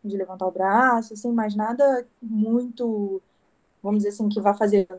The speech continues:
diferença, que vá ganhar massa muscular. Não,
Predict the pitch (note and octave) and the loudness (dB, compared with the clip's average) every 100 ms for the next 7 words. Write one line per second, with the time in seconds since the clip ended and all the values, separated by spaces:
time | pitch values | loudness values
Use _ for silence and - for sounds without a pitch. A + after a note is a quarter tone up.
0 | _ _ F#3+ G#3 G3 F#3 F#3+ G3 G3 G3 | _ _ -8 2 2 2 -2 -4 -2 2
1 | F#3+ F#3 F3 F3+ F#3+ F#3+ F#3 F3+ F3+ - | 2 0 -4 -6 -2 0 0 0 -2 -4
2 | G3+ F#3+ - A3 G3+ - _ G#3 F#3 | -6 -8 -6 -4 -4 -8 _ 2 2